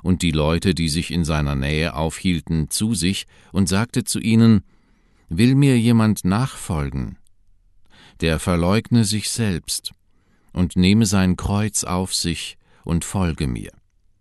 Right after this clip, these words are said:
Das Kreuz verband man damals mit der Macht Roms. Es war das Instrument, um einen Menschen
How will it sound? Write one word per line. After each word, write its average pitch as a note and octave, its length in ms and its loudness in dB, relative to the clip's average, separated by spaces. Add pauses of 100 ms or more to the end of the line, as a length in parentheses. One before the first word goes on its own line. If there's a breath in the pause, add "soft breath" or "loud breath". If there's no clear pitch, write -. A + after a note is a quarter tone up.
(1500 soft breath)
Das - 260 -4
Kreuz - 760 -6
verband E2 500 -2
man D#2+ 200 0
damals D#2 560 -2
mit D#2+ 160 -4
der D2+ 120 -2
Macht C#2+ 380 -4
Roms. D#2 560 -4 (920 loud breath)
Es - 160 -2
war G#2+ 140 0
das C3 240 -2
Instrument, G2 720 2
um G2+ 120 2
einen F2 320 2
Menschen G2 460 2